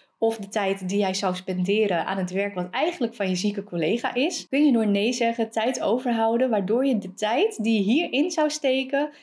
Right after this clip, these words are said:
zelf in kan vullen. Hoe heerlijk is dat? Dan kun je eindelijk dat boek gaan lezen, je kan eindelijk die wandeling maken als het zonnetje schijnt.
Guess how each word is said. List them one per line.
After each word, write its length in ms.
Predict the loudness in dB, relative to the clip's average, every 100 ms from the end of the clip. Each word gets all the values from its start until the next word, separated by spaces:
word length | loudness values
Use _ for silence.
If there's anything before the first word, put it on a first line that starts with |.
| _
zelf 380 | -4 0 0 0
in 200 | 0 0
kan 260 | 2 0 -2
vullen. 420 | 0 0 0 -4 -2
Hoe 200 | 0 2
heerlijk 380 | 2 2 0 0
is 220 | -4 0
dat? 160 | -2
Dan 160 | -2 -4
kun 160 | 0 0
je 160 | -2 -2
eindelijk 520 | 2 6 6 4 2
dat 200 | 0 0
boek 220 | -2 -2
gaan 180 | -2 0
lezen, 320 | 0 0 -2
je 80 | -4
kan 240 | -2 -2
eindelijk 760 | -2 0 2 2 0 -6 -20 _
die 200 | 0 2
wandeling 480 | 2 2 4 4 4
maken 640 | 4 0 0 2 2 0
als 160 | -2 -4
het 140 | -6
zonnetje 340 | -2 0 0 -4
schijnt. 500 | -4 -2 -2 -4